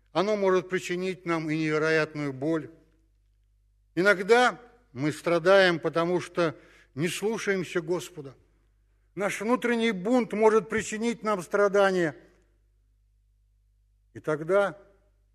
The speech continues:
Господу угодно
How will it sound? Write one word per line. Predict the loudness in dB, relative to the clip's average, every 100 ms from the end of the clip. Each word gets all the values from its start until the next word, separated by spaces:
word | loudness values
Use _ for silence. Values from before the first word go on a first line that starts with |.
| _ _ _ _ _ _ _ _ _ _ _
Господу | -8 -6 -6 -10 -8 -8 -10 _ _ _ _ _ _ _ _ _ _ _ -14
угодно | -12 2 2 2 -2 -6